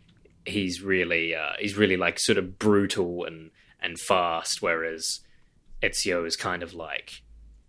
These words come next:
uh, clever and, like, f-, has finesse kind of thing. I always imagine him and Altair as being, like, really finesse.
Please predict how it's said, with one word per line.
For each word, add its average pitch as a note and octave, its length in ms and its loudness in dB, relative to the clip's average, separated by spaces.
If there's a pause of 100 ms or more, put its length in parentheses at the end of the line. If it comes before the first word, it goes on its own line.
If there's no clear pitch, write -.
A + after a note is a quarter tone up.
(560)
uh, - 480 -2 (880)
clever B2+ 640 6
and, G#2 420 2 (1040)
like, G#2+ 200 2
f-, C3+ 400 4
has G#2+ 220 4
finesse - 800 4 (180)
kind C3+ 200 4
of C#3+ 80 2
thing. F#4 300 -2 (420)
I - 80 6
always G2 260 4
imagine G#2+ 560 -2
him G2+ 240 0
and F#2+ 100 2
Altair F#2 320 4
as F2+ 140 2
being, F2+ 200 -2
like, F2 200 0
really F2 160 -2
finesse. F2+ 640 0